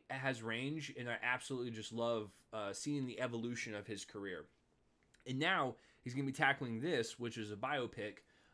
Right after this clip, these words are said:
uh, of, of Tammy and, and Jim and just their, um, impact that they had as televangelists. So, yeah, all the components of, like, a great movie were just swirling together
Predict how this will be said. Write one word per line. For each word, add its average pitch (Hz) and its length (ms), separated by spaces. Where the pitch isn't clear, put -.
uh, 104 260
of, 98 280
of 101 120
Tammy 147 420
and, 113 280
and 107 120
Jim 127 300
and 113 100
just 110 240
their, 110 300
um, 92 520
impact 143 460
that 101 120
they 120 160
had 110 420
as 101 160
televangelists. 98 760
So, 101 360
yeah, 123 280
all 196 340
the 180 320
components 143 840
of, 117 160
like, 117 140
a 107 60
great 127 320
movie 120 220
were 104 160
just 101 300
swirling 156 500
together 120 680